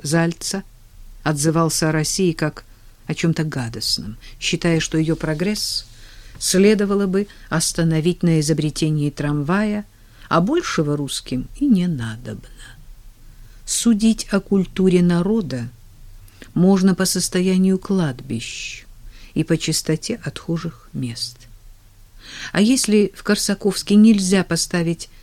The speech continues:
скамейку на улице, где ее изрежут всякой похабщиной, то такому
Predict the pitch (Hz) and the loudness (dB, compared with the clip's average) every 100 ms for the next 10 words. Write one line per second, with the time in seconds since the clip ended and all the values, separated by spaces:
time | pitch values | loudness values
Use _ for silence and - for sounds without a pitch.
0 | - - 220 240 339 - 147 139 131 131 | -6 -2 2 2 0 -2 -2 0 0 -2
1 | 135 - 147 160 170 165 165 156 160 - | -4 -4 0 4 4 6 4 2 -2 -12
2 | - - 196 185 196 196 165 156 - - | -20 -2 4 6 6 6 4 0 -4 -4
3 | 151 156 156 196 - 311 - - - 131 | -2 -2 -2 -4 -4 -8 -6 -8 -6 -4
4 | 113 - - - - - - - - - | -6 -8 -16 -20 -20 -20 -20 -20 -20 -20
5 | - - - - 196 185 175 - 202 - | -20 -20 -18 2 6 6 4 0 -2 0
6 | 214 185 165 160 | 4 4 4 2